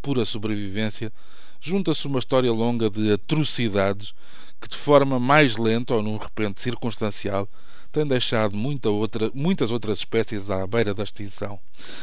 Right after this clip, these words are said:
Matamos um animal de grande porte para dele retirarmos as vantagens que a crendice tantas vezes concentra num pedaço ínfimo da vítima. Usamos ossos e pele como adornos indiscriminados.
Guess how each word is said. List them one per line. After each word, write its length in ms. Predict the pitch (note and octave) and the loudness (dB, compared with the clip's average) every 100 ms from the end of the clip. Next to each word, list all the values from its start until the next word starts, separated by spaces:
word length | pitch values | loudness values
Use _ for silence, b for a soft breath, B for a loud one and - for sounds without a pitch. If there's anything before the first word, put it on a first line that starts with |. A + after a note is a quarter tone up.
| B | B
Matamos 640 | B2+ C#3+ - D3+ C#3 B2+ | 4 4 6 4 4 0
um 100 | B2+ | 0
animal 400 | B2+ B2 B2+ A#2+ | 2 2 4 2
de 80 | A2 | 2
grande 300 | A2 A#2+ A2+ | 2 2 2
porte 420 | - B2 A#2 G#2+ | 0 2 2 0
para 200 | - G#2+ | -2 -2
dele 180 | G#2 G#2 | 0 0
retirarmos 600 | G2+ - G#2 G2+ G#2 G2+ | -2 -2 0 0 0 -2
as 100 | G#2+ | -2
vantagens 880 | G#2 A#2+ A2+ A2 B2+ B2+ B2 C3+ - B B B B | -2 -2 -2 4 6 6 4 -2 -4 B B B B
que 120 | - | 4
a 40 | C#3 | 4
crendice 720 | - D#3 D3 B2+ B2+ C3+ - - | 6 6 6 4 2 0 -2 -2
tantas 360 | A#2 A2 A2+ | -2 0 -2
vezes 300 | G2 A2 G#2 | 0 -2 -2
concentra 680 | - G#2+ G2+ A2+ A2 A2 G#2 b b b | -2 -2 -2 -2 -2 -2 -2 b b b
num 240 | A#2+ D3 D3+ | 0 2 2
pedaço 680 | A2 B2 C#3 A#2+ - - - - | 0 4 6 6 2 -4 -4 -2
ínfimo 600 | F3 F3 - - A2+ G#2+ | 0 0 0 -2 -2 0
da 120 | G#2+ | 0
vítima. 560 | G2 G#2 A2 - A#2 A2 B B B B | 0 0 -2 -2 -2 -2 B B B B
Usamos 600 | - E3 D#3 D#3 D#3 B2 - - | -2 0 2 4 2 -2 -2 4
ossos 640 | D#3 E3+ - - G2+ G2 | 6 6 4 -2 -2 -2
e 60 | G2+ | -2
pele 500 | - G#2+ A#2 A#2 G#2 b b b b | -2 2 2 2 0 b b b b
como 540 | - A#2 A2+ A2 A2 | 0 2 2 0 2
adornos 760 | G#2+ G2+ C#3 C3+ A#2 A2 G2+ G2 | 2 4 6 6 2 0 -2 -2
indiscriminados. 920 | G#2+ G2+ - A2 G#2 G2+ G2+ G#2+ - | -2 -2 -2 -2 0 0 0 -2 -4